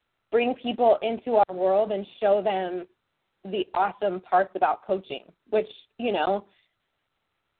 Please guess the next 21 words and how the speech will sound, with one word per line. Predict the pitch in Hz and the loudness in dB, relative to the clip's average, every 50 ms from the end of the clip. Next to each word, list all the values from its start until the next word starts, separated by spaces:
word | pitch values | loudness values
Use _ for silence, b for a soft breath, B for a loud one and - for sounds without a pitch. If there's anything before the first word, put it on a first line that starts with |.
| _ | _
you | - 262 294 | -2 0 4
know, | 262 277 | 6 6
there's | 269 277 254 - | 6 4 4 0
a | 277 | -2
lot | 233 233 247 262 | 0 2 2 2
of | 262 208 - _ | 0 -4 -8 _
hard | - 208 202 214 202 - | -4 -4 -4 -4 -8 -12
things, | 233 226 240 254 - | -14 -14 -14 -14 -14
but | - 220 | -12 -8
there's | 220 214 208 202 | -8 -6 -6 -6
a | 196 | -6
lot | 180 202 202 196 | -4 -4 -6 -6
of | 185 - - | -8 -10 -10
awesome | - 185 180 - - 190 180 180 - | -8 -10 -10 -10 -14 -16 -16 -16 -16
things. | - 156 - - - - | -20 -20 -20 -16 -10 -8
And | - 226 | -6 -6
I | 233 220 | -6 -6
think | - 285 269 277 - | -4 -4 -6 -4 -4
sometimes | 294 262 254 247 - 233 226 226 226 | -4 -6 -4 -4 -4 -4 -4 -4 -6
we | 220 220 220 | -6 -6 -4
lose | 214 220 196 | -4 -4 -6